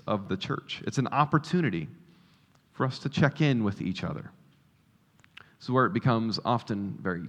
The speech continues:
difficult, the problem with most of us is that we are uncomfortable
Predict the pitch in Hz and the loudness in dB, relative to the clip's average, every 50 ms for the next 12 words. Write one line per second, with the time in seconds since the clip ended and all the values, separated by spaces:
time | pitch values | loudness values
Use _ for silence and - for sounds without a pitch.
0 | - - - 143 139 - 117 - - 90 - - - - - - - - _ _ | -10 -2 0 0 0 0 -2 -2 -2 -4 -4 -4 -12 -20 -20 -20 -20 -20 _ _
1 | _ _ _ _ _ _ - _ _ _ _ _ - - - - 90 90 92 95 | _ _ _ _ _ _ -20 _ _ _ _ _ -16 -8 -2 0 0 2 2 0
2 | 92 - - - 98 107 113 127 127 170 202 202 - - 101 90 - - - 139 | -2 -4 -6 -8 -6 -4 0 0 2 0 0 -2 -4 -6 -6 -6 -4 -6 -8 -8
3 | - - - 104 104 113 85 117 117 110 107 107 104 107 107 - - 113 117 123 | -8 -10 -10 -4 -4 -2 0 0 0 2 2 2 0 0 -4 -6 -4 -4 -4 -4
4 | 127 - - - - 104 87 80 65 57 - | -6 -8 -12 -8 -6 -6 -4 -4 -6 -8 -8